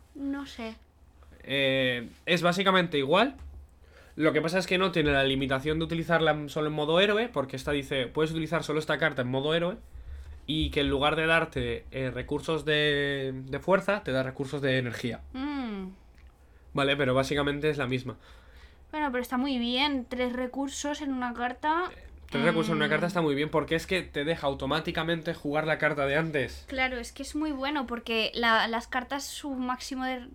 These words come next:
Speaker 1: el máximo de recursos que te cuestan es cuatro.
Speaker 2: Sí, no hay ninguna de cinco, ya lo hablamos, que sería muy raro que hubiera alguna de cinco porque no te, le per-, no te permitiría jugar.
Speaker 1: Entonces, solo con esta y una más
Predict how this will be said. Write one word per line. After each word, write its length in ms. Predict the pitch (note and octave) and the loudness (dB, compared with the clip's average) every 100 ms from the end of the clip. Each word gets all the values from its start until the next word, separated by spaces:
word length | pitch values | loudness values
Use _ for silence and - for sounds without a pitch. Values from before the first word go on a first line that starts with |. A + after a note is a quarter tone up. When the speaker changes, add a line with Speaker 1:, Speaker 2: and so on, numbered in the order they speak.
| - - | -18 -10
Speaker 1:
el 100 | A#3+ | -6
máximo 340 | B3 A#3+ C4 | -4 -6 -6
de 60 | B3+ | -6
recursos 420 | B3 B3+ B3 A#3+ | -8 -10 -10 -10
que 100 | - | -8
te 100 | A#3+ | -8
cuestan 340 | A#3+ A#3+ - C#4 | -6 -6 -6 -8
es 160 | B3+ | -10
cuatro. 560 | - - A#3+ C4+ A#3+ - - - - - - - - - - - | -10 0 0 2 -6 -8 -12 -20 -20 -20 -20 -18 -20 -20 -20 -10
Speaker 2:
Sí, 200 | - E3+ | 0 2
no 60 | D3 | 4
hay 40 | |
ninguna 260 | D#3 E3 D#3 | 4 6 6
de 120 | C#3 | 4
cinco, 240 | D3+ D#3 | 2 2
ya 120 | D3 | 6
lo 60 | D3 | 6
hablamos, 380 | C#3 C#3 D3 D#3+ | 6 6 4 -2
que 80 | C#3+ | -2
sería 240 | C3+ C3 | 2 2
muy 240 | D3 C#3+ | 4 4
raro 220 | C3 C3+ C3 | 4 2 2
que 60 | |
hubiera 160 | C3 C3 | 2 2
alguna 180 | B2+ C3 | 2 0
de 80 | B2+ | 0
cinco 240 | C3+ D3 | 0 0
porque 220 | D3+ C3+ | 0 0
no 100 | B2+ | 0
te, 200 | B2+ C3+ | 2 0
le 200 | A#2 B2 | 0 -4
per-, 140 | C3 B2 | -4 -4
no 100 | B2+ | -4
te 60 | C3+ | 0
permitiría 400 | C3+ B2+ A#2+ A2+ | 0 0 -2 0
jugar. 140 | B3+ | 0
Speaker 1:
Entonces, 380 | B3+ C4+ C4 D4 | 0 0 -4 -4
solo 220 | D4+ D4 | -2 -2
con 180 | D4 D#4 | -2 -2
esta 340 | D#4+ - - | -2 -4 -6
y 120 | A#3+ A#3+ | -4 -4
una 180 | C4 | -2
más 540 | C#4 C4+ F4 - - | 0 0 -2 -4 -14